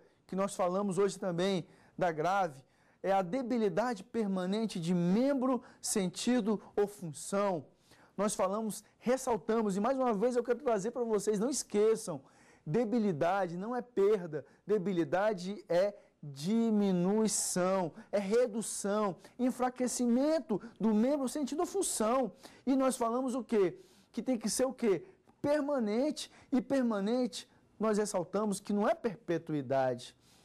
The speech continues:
é por um tempo indeterminado. Nós não sabemos se vai ou não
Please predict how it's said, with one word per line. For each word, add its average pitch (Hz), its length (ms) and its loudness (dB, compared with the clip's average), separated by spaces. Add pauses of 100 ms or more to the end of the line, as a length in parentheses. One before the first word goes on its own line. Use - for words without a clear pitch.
é 202 60 0
por 202 180 -4
um 226 100 0
tempo 233 300 -2
indeterminado. 262 800 0 (320)
Nós 214 100 -2
não 247 80 0
sabemos 226 400 0
se 214 100 -2
vai 202 220 0
ou 196 80 -4
não 180 260 -4